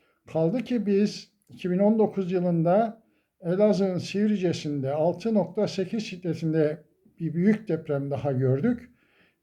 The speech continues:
Beş büyük deprem görmüş olduk. Altı Şubat iki bin yirmi üç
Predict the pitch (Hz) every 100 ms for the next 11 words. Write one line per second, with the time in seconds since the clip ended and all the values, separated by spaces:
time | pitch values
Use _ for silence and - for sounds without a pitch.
0 | - 202 180 - 143 135 - 151 - 208
1 | 214 180 165 185 - 175 127 - - _
2 | _ _ _ _ _ _ _ _ _ _
3 | _ _ _ 208 220 226 269 220 240 220
4 | 214 214 233 214 214 214 214 208 214 214
5 | 208 - - -